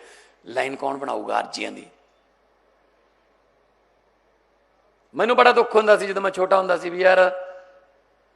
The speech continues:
ਰ-, ਪ੍ਰਮਾਤਮਾ ਨੇ ਤਾਂ ਇੱਕੋ ਜਿਹੇ ਦਿਮਾਗ ਲਾ ਕੇ ਭੇਜੇ ਨੇ, ਪਰ ਜੇ ਟੀਚਰ ਸਾਨੂੰ ਉਹ ਮਿਲ ਜਾਣ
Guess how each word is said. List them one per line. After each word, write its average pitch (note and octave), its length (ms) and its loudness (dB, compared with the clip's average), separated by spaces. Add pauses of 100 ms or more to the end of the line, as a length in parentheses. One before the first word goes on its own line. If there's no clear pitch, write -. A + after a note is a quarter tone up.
(160)
ਰ-, D#3 140 2
ਪ੍ਰਮਾਤਮਾ F3 560 2
ਨੇ G#3 80 0
ਤਾਂ G#3 120 0
ਇੱਕੋ G3 240 -2
ਜਿਹੇ F#3+ 100 0
ਦਿਮਾਗ F3+ 280 2
ਲਾ F3 140 4
ਕੇ F3 120 -4
ਭੇਜੇ F3 300 -4
ਨੇ, G3 100 -2
ਪਰ G3+ 160 0
ਜੇ F#3+ 120 0
ਟੀਚਰ G3+ 400 -2
ਸਾਨੂੰ G3+ 420 -2 (340)
ਉਹ E3+ 240 0
ਮਿਲ F#3+ 180 -2
ਜਾਣ G3 280 0